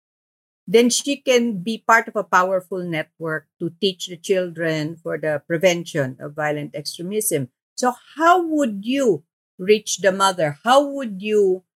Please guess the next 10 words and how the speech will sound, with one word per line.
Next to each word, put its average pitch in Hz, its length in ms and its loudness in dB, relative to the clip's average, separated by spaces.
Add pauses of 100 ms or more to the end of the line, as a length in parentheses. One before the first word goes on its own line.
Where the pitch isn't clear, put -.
(240)
now 175 680 2 (640)
train 254 340 4
her, 170 300 -2
educate 226 720 0
her 165 200 0
so 202 200 -2
that 202 260 2
she 233 260 -2
can 196 460 0
be 202 440 2